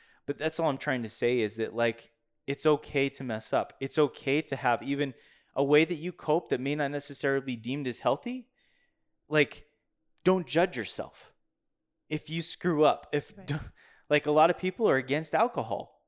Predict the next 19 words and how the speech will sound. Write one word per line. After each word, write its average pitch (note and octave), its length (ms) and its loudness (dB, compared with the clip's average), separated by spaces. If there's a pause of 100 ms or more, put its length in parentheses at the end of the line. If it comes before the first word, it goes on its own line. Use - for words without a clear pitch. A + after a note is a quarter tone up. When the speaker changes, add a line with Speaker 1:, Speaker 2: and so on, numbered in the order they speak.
(260)
Speaker 1:
There's G3 180 2
a C4+ 60 2
lot F#3+ 180 6
of D#3 80 2
Hollywood D3 460 2
stars A#2 360 0
that C3+ 120 0
are, C#3+ 100 6
like, C3 240 2
now C3+ 220 2
anti-alcohol. A2 920 -4
Speaker 2:
Yeah, F#4 300 -10
Speaker 1:
Yes. B2+ 280 0
Speaker 2:
that's - 160 -2
becoming A3+ 440 -14
a F3 60 -14
thing. - 200 -18
Speaker 1:
It C3+ 100 2
is. A#3 240 4